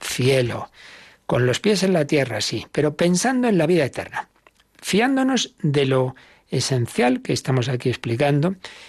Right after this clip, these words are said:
pero no imaginemos, ya digo, luego como con muchos detalles, será así, será así, porque será mucho mejor, ¿eh? Eso seguro, <laughs> será mucho mejor de lo que imaginemos, pero no,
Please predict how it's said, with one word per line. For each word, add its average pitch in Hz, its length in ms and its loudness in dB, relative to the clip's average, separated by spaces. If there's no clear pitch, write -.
pero 147 240 2
no 147 100 2
imaginemos, 190 640 2
ya 156 120 0
digo, 147 220 2
luego 151 280 2
como 131 260 -2
con 123 160 -2
muchos 139 320 0
detalles, 147 540 0
será 135 260 -2
así, 180 260 2
será 156 300 0
así, 160 160 0
porque 143 320 -4
será 180 220 2
mucho 175 220 4
mejor, - 440 -2
¿eh? 202 160 -2
Eso - 160 0
seguro, - 320 -4
<laughs> - 200 -14
será 170 260 2
mucho 156 240 2
mejor 135 280 0
de 143 80 0
lo 127 120 -2
que 127 80 -4
imaginemos, - 600 -6
pero 127 240 2
no, 170 260 2